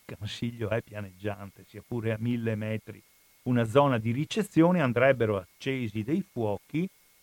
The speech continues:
eh, andrebbero fatti accendendo e spegnendo i fuochi dei segnali con l'alfabeto Morse,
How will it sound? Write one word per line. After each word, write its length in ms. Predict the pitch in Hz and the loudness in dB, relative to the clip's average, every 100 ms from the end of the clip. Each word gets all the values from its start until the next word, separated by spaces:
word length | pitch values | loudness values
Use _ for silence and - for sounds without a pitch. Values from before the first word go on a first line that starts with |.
| _ | _
eh, 560 | 113 104 101 98 95 92 _ _ _ _ - | -4 -2 -2 -6 -10 -16 _ _ _ _ -6
andrebbero 520 | 110 113 143 131 117 | -2 6 6 6 0
fatti 680 | - 131 135 - _ - 107 | 2 4 4 2 _ -8 -6
accendendo 960 | 95 - 110 110 107 123 139 131 110 | -6 -8 -4 -4 -2 -2 0 -2 -4
e 40 | 107 | -4
spegnendo 880 | - 117 113 110 131 135 120 110 | -6 -4 0 2 2 2 0 -2
i 100 | 107 - | -6 -8
fuochi 460 | - 123 131 - 113 | 0 2 2 -2 -2
dei 180 | 117 123 | -2 -2
segnali 680 | - 113 110 117 120 104 | -4 -4 -2 0 -2 -2
con 180 | - 113 | -4 -4
l'alfabeto 580 | 110 - 113 127 - 214 | -4 -8 -4 -4 -2 -2
Morse, 540 | 139 107 117 - - | 2 0 0 -10 -12